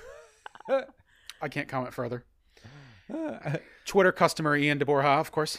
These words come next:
Speaker 2: as everyone knows. Um,
Speaker 1: Yes, Twitter customer, paid verified,
Speaker 2: <laughs>
Speaker 1: paid verified Ian
Speaker 2: Paid
Speaker 1: de
Speaker 2: verified
Speaker 1: Borja.
Speaker 2: Ian de Borja.
Speaker 1: The
Speaker 2: Um,
Speaker 1: eight dollars that changed your life.
Speaker 2: Yeah,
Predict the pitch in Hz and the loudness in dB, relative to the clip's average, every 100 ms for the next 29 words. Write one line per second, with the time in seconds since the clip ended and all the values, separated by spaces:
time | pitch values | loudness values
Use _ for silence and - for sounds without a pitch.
0 | - - 131 143 165 196 - - - 151 | -10 -8 -4 0 0 0 -4 -8 -2 2
1 | 147 147 202 202 - - 233 240 269 269 | 4 4 4 4 0 0 4 4 2 4
2 | 277 277 - 302 302 294 285 330 370 320 | 6 6 2 2 4 4 2 -2 -2 -2
3 | - - 311 302 277 285 294 - 330 294 | 0 4 4 6 8 10 10 8 6 8
4 | 294 294 311 214 180 - 202 - - - | 8 8 6 2 -2 -4 -6 -4 -8 -8
5 | - 180 - - - - 226 233 240 247 | -8 -10 -6 -6 -6 -2 2 4 4 0
6 | 220 180 208 214 190 220 208 202 208 208 | 0 4 6 6 4 4 6 6 2 -2
7 | 190 185 151 147 151 147 151 185 143 143 | -2 4 6 6 6 6 6 8 8 6
8 | 147 135 131 135 135 131 - - - - | 6 4 2 2 2 0 -4 -20 -20 -20
9 | - - 165 208 208 202 202 185 185 202 | -20 -2 2 4 4 2 4 4 6 6
10 | 190 190 170 - 175 170 175 - 170 156 | 2 -2 -6 -2 0 0 -2 -4 -4 -2
11 | 160 151 135 - - 135 123 | 0 0 -2 -10 -10 -8 -8